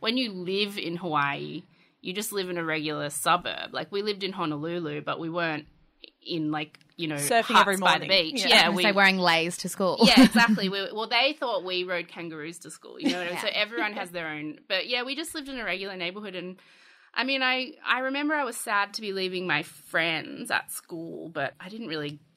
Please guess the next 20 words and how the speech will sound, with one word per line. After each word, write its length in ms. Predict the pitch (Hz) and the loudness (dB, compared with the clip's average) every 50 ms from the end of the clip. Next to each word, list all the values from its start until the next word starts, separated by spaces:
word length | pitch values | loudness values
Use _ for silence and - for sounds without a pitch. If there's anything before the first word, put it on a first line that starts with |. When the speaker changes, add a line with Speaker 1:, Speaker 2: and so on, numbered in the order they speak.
| _ | _
Speaker 1:
get 280 | - 147 147 208 - - - | -8 -6 -6 -6 -6 -8 -12
what 160 | 214 214 - | -12 -12 -12
was 100 | 190 190 | -12 -8
happening. 600 | 190 175 - - - - 101 - - 170 185 226 226 | -6 -6 -6 -6 -6 -8 -6 -6 -8 -8 -2 2 2
And 120 | 214 214 | 2 2
Speaker 2:
Mm. 60 | 214 | 2
Speaker 1:
so 200 | 208 247 240 233 | 2 2 2 2
when 160 | 226 240 240 | 2 0 0
we 80 | 240 247 | -2 -4
came 260 | 240 247 247 214 208 | -4 -4 -6 -6 -2
back, 240 | 196 190 180 196 - | 0 0 0 0 -2
we 120 | 214 190 | -6 -6
never 240 | 190 196 196 180 170 | -4 -4 -4 -4 -4
lived 240 | 160 165 165 160 - | -8 -8 -8 -10 -10
with 180 | - 160 - - | -12 -12 -8 -6
my 120 | 165 151 | -8 -6
dad 280 | 151 - 139 139 - - | -4 -4 -4 -4 -4 -6
again 220 | - 64 64 - | -8 -10 -10 -10
after 300 | - - - - - - | -10 -10 -12 -12 -14 -10
that. 200 | - - - - | -6 -6 -6 -8